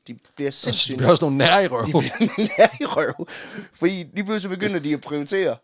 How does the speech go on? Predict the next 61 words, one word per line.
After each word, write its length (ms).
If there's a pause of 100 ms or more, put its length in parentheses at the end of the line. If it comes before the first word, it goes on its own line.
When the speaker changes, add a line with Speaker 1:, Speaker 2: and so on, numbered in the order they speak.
(160)
Speaker 1:
hvad 160
de 80
egentlig 180
skal 80
bruge 80
Speaker 2:
Overlevelse. 380
Speaker 1:
penge. 120 (220)
Ja. 200 (520)
Jamen, 200
det 80
kan 100
man 120
sige. 280 (120)
Øh, 100 (440)
hvis, 160
Speaker 2:
Altså, 160
Speaker 1:
hvis 100
Speaker 2:
så 60
Speaker 1:
der 140
Speaker 2:
igen. 100
Speaker 1:
er, 60
hvis 160
der 60
er 60
overlevelse, 400
der 60
er 40
problem, 280
så 240
vil 140
jeg, 100
forstår 220
jeg 80
ikke 100
prioriteringen, 360
fordi 120
de 120
stopper 280
med 80
at 80
betale 300
alle 140
deres 160
regninger. 340 (1120)
Speaker 2:
Okay, 180
det, 160 (280)
nå, 100
det 220
er 60
en, 120
det, 220
det 60
er 40
bare 140
et 100
clean 200
cut. 300 (200)
Speaker 1:
Ja, 100
ja. 60
Speaker 2:
Altså, 180
det, 300